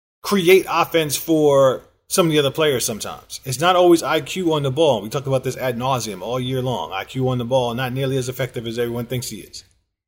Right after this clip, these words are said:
Doesn't mean he's ineffective. He's just not as effective as everyone thinks he is.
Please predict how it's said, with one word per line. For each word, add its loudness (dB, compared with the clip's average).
Doesn't -4
mean -2
he's -2
ineffective. 0
He's -8
just -4
not -2
as -4
effective -4
as -8
everyone -4
thinks -6
he -14
is. -14